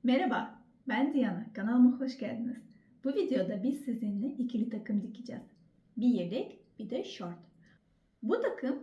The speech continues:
biz bu şekilde kullanabiliriz veya isterseniz farklı şekilde de kombin edebilirsiniz. Mesela yelek, etek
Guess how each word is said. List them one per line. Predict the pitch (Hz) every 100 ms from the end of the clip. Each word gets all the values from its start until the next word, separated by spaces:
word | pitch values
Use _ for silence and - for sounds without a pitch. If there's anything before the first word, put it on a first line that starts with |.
| -
biz | 240 226
bu | 359
şekilde | 277 220 185 185
kullanabiliriz | 208 208 190 196 190 220 262 - _ _ 226
veya | 233 262
isterseniz | 254 - 285 294 - 240 - -
farklı | 247 247 247
şekilde | - - 190 196
de | 277 -
kombin | 220 185 247
edebilirsiniz. | 311 262 247 233 226 - - - _
Mesela | 240 240 214 202
yelek, | 240 214 247 - - _ _ _
etek | 320 - 262 -